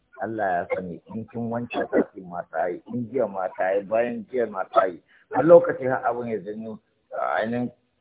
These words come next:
ka ce, "Wane, abun ku da gangan kake yi."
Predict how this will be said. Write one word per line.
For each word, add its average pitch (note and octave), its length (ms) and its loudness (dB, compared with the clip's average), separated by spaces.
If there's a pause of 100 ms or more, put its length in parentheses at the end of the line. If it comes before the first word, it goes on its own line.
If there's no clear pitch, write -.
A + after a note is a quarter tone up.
ka E2+ 80 -6
ce, G#2 140 -4
"Wane, B2 500 0 (880)
abun D#3 320 2
ku D3 120 2
da A2+ 100 2
gangan G2 380 0
kake G2+ 260 -8
yi." - 160 -20